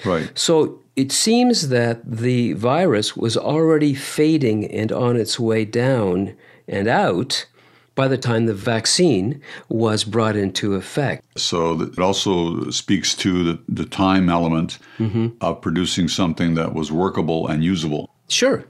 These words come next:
Speaker 2: absolutely.
Speaker 1: And you're right. I wasn't as aware of the details as you were, but I was aware of the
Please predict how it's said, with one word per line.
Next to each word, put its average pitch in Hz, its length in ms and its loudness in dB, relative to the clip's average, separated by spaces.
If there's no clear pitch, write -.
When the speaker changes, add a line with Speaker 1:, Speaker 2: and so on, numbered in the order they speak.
Speaker 2:
absolutely. 117 540 -2
Speaker 1:
And 92 120 2
you're 95 140 4
right. 87 160 0
I 95 360 0
wasn't 104 400 0
as 101 200 0
aware 92 300 0
of 85 100 -2
the 82 80 -2
details 87 460 -2
as 80 180 -2
you 101 140 4
were, 82 260 0
but 82 320 -4
I 85 120 -4
was 90 240 0
aware 90 280 0
of 85 140 -2
the 78 60 -6